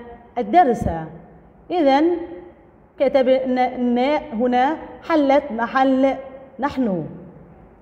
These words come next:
"كتبت الدرس." التاء المفتوحة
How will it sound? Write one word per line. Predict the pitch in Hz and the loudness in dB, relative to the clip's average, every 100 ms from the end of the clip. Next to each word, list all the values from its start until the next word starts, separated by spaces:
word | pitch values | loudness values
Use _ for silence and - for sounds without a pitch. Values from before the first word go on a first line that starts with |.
| - - - - - - - | -20 -20 -20 -20 -20 -6 2
"كتبت | 226 247 240 247 254 247 247 247 247 | 2 4 4 4 4 6 6 4 2
الدرس." | 269 208 311 302 226 - 180 170 165 - - - - - - - | -2 0 0 2 0 -2 -4 -4 -10 -16 -20 -20 -20 -20 -16 -2
التاء | 302 302 294 277 285 | -2 2 6 6 6
المفتوحة | 233 220 240 - 240 240 254 302 | 2 0 -2 -2 -4 -2 -2 -2